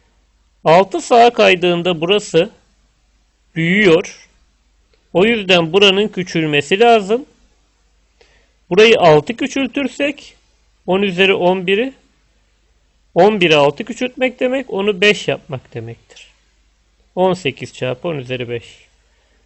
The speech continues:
Bazılarımız şöyle de ezberleyebiliyor. Virgül sağa kayarsa üs azalır, virgül sola kayarsa üs artar.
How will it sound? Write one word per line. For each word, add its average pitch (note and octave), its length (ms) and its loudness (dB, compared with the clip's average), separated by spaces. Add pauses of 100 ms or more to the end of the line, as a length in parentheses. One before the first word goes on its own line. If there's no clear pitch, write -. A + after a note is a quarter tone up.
(400)
Bazılarımız A3+ 720 2
şöyle F3+ 420 2
de C3 120 2
ezberleyebiliyor. B2+ 760 -2 (140)
Virgül G3+ 380 0
sağa E3+ 360 4
kayarsa C#3 720 -2 (840)
üs D#3 240 -6
azalır, C#3+ 760 -2 (840)
virgül G#3 420 0
sola G3+ 400 2
kayarsa E3+ 640 2 (260)
üs G#3+ 240 -8
artar. B2+ 680 -4